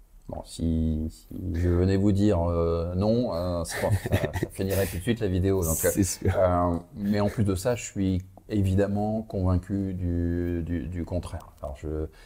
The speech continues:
Speaker 1: je vais pas à l'écart du monde, comme, euh, vous tous. Euh, je vois bien, hein, toutes les su-, les sujets, toutes les interrogations autour de l'immobilier et par voie de conséquence aussi sur la partie, euh, S C P I.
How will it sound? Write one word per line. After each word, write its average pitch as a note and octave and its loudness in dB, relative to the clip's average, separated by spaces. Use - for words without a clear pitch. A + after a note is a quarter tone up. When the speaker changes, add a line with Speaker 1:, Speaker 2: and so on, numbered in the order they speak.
Speaker 1:
je - -20
vais E2 -8
pas E2+ -10
à D#2+ -4
l'écart E2 -2
du G2 2
monde, D3+ 2
comme, E2+ -2
euh, D#2+ -4
vous E2+ -2
tous. B2 0
Euh, E2+ -2
je E2 -6
vois E2+ 0
bien, B2+ 0
hein, E2 -6
toutes F2+ -14
les F2 -2
su-, E2 -4
les D#2+ -4
sujets, G2+ -2
toutes - -14
les F2 0
interrogations G2+ 0
autour F2+ 0
de F2+ 4
l'immobilier F#2 4
et G2+ 4
par F2+ -4
voie F#2 4
de - -4
conséquence F#2 -4
aussi F#2+ -2
sur E2+ -8
la E2 -4
partie, - -4
euh, E2+ 2
S F#2+ -2
C F#2 -2
P F#2 2
I. A2+ 4